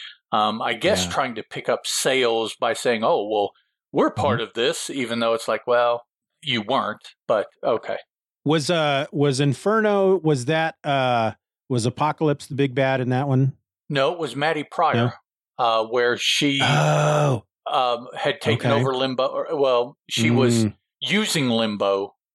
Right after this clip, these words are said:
Speaker 1: um, to invade the Earth with demons, and, uh, it was, that was right about the point that everybody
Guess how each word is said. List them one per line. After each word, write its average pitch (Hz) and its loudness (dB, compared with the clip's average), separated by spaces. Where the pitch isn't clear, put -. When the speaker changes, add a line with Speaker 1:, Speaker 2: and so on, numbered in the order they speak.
Speaker 1:
um, 110 -2
to 117 0
invade 139 -2
the 139 -4
Earth 123 0
with 117 -2
demons, 117 0
and, 107 -2
uh, 123 -2
it 147 -2
was, 143 0
that 170 -2
was 127 -10
right 151 0
about 143 -2
the - -20
point 143 -4
that 120 2
everybody 147 -2